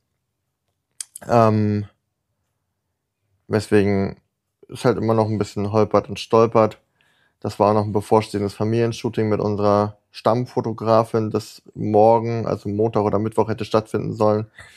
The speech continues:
Das haben wir tatsächlich, äh, jetzt heute kurzfristig in den späteren Sommer verschoben oder in den Sommer,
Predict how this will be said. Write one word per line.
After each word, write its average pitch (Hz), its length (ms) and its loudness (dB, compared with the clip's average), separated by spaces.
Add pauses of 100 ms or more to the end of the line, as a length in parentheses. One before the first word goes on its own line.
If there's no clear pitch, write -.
(380)
Das 104 160 -8
haben 107 120 0
wir 104 100 2
tatsächlich, 107 680 0
äh, 104 320 2
jetzt 101 220 -2
heute 107 220 0
kurzfristig 107 880 -4
in 107 420 -4
den 104 220 -2
späteren 104 480 0
Sommer 110 300 0
verschoben 110 480 -2
oder 101 220 2
in 113 160 -4
den 113 180 -2
Sommer, 110 440 0